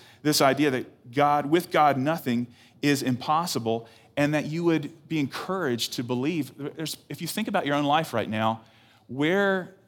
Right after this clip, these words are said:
is there something that feels impossible? And that you would say, "God, I need you to show up here." Is it a relationship? Is it, uh, something at work? Is it something with your health?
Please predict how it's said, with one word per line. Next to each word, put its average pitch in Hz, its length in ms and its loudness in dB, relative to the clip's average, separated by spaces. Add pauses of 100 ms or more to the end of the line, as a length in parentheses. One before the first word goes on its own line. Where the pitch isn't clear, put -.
(140)
is 147 140 -2
there 151 80 -2
something 156 300 -2
that 127 120 -2
feels 139 320 0
impossible? 139 720 -4 (1400)
And 131 340 2
that 120 380 2
you 143 160 -2
would 143 140 0
say, 135 240 -4
"God, 135 360 2
I 131 120 -4
need 135 280 -4
you 131 80 -2
to 117 60 -6
show 120 340 -2
up 123 180 -6
here." 87 280 -12 (480)
Is 127 180 -2
it 143 120 2
a 135 40 2
relationship? 131 800 -2 (600)
Is 127 200 -2
it, 127 360 -2
uh, 117 340 0
something 143 360 -2
at 120 220 -6
work? 123 380 -4 (640)
Is 120 180 -2
it 123 140 2
something 143 400 -2
with 131 240 0
your 107 100 -2
health? 151 560 -6